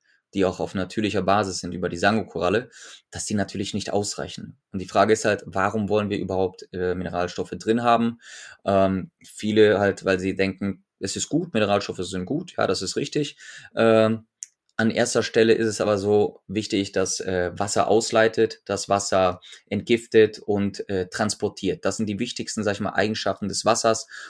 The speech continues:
Und Wasser muss jetzt nicht Unmengen an Elektrolyten haben. Im Gegenteil ist sogar wichtiger, dass wir weniger Natrium haben, weil wir uns zu salzhaltig, sag ich mal, ernähren. Dementsprechend,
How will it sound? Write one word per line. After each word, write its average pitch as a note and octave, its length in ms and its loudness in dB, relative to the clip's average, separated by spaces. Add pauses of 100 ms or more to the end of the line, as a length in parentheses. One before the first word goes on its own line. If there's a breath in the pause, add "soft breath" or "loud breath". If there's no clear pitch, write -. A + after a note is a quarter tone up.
Und G2+ 220 -2
Wasser G#2 240 2
muss G#2+ 180 -2
jetzt G2+ 180 -4
nicht - 320 -6
Unmengen A2 540 4
an G2+ 160 -2
Elektrolyten G#2 760 -4
haben. E2+ 360 -8
Im G2 160 -2
Gegenteil A#2 420 2
ist G2 80 -4
sogar G2+ 200 -2
wichtiger, G#2+ 260 -2
dass G2 140 -4
wir F#2+ 120 0
weniger G2 300 0
Natrium G#2 420 -2
haben, G2 220 -2
weil F#2+ 120 -4
wir F#2+ 220 -2
uns F#2 140 -10
zu - 160 -6
salzhaltig, F#2 600 -2
sag F2 140 -2
ich F#2 60 -10
mal, F2 180 -4
ernähren. F#2+ 420 0 (520 loud breath)
Dementsprechend, G#2 800 -2